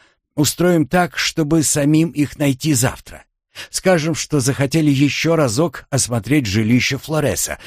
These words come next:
что история с обвалившейся крышей привела нас на чердак.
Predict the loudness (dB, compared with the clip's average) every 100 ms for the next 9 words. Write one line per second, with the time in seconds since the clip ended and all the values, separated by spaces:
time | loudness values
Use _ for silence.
0 | -12 -8 -4 0 0 -2 -2 0 0 0
1 | -2 -2 -2 0 -2 -2 -4 -4 -2 0
2 | 0 2 0 0 _ 0 2 2 0 0
3 | -2 -2 -2 -2 -2 -4 -4 -6